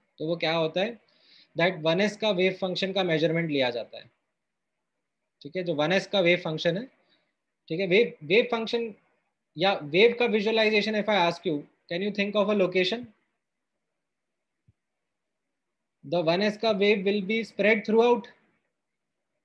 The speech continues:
ठीक है, it will be around the nucleus, spread throughout the, uh, around the nucleus.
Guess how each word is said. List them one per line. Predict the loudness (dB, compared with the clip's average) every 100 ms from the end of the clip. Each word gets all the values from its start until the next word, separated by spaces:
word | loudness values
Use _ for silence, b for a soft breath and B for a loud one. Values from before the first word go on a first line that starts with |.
| -8
ठीक | -2
है, | 0 0
it |
will | -2 0
be | 0
around | 0 0 2
the | 0
nucleus, | 2 -2 0 0 0
spread | -2 -2 -2 -2
throughout | 0 0 2
the, | 0 0 -8
uh, | -6 0
around | 0 2
the | 0
nucleus. | 0 0 0 -2 -4 -20